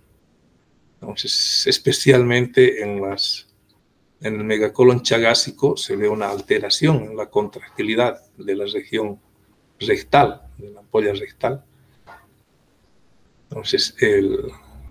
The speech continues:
consiste en la introducción de una sonda con varios, mm, sensores de presión.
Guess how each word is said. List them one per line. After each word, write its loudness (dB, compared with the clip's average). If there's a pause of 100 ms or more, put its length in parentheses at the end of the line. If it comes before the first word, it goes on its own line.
(140)
consiste 0
en 0
la -2
introducción 0
de 0
una 0
sonda 0 (560)
con -2
varios, 0 (840)
mm, -14
sensores 2
de -6
presión. -6